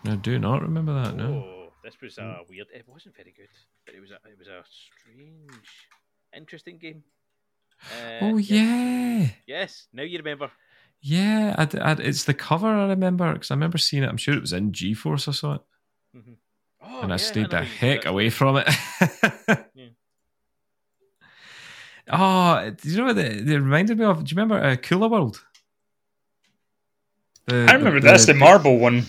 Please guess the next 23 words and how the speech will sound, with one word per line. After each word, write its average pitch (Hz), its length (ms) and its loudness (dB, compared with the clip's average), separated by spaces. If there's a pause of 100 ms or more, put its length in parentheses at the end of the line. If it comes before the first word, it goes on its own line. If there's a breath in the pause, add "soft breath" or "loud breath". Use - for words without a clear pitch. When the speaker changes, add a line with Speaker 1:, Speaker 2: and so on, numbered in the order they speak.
(120)
Speaker 4:
That's 143 180 0
like 135 140 4 (120)
Speaker 1:
the 127 60 -6
be-, 127 280 -4 (320)
the, - 340 -14
yeah, 123 340 2
the 113 60 -2
intelligent 120 440 -6
game. 131 100 -10 (360 soft breath)
But 147 120 -4
do 139 40 -6
you 143 60 -2
remember? 175 240 0
Do 139 100 -6
you 180 40 -2
remember 180 160 -4
Cooler 165 200 0
World 147 280 -2
with 123 220 -6
the, 123 420 0
the 110 80 -6
beach 165 260 -4
ball? 135 260 -2